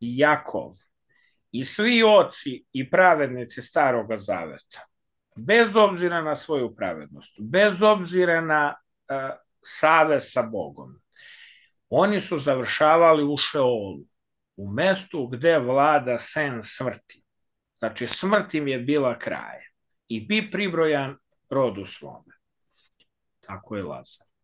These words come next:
Znači, kraj. A Hristos je i došao da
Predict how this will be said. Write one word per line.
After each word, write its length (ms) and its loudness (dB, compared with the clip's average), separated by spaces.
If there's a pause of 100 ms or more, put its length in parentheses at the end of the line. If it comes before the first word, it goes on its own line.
(340)
Znači, 400 -14
kraj. 640 -16 (1000)
A 40 -6 (100)
Hristos 540 -2
je 120 2
i 100 -4
došao 800 2 (720)
da 540 2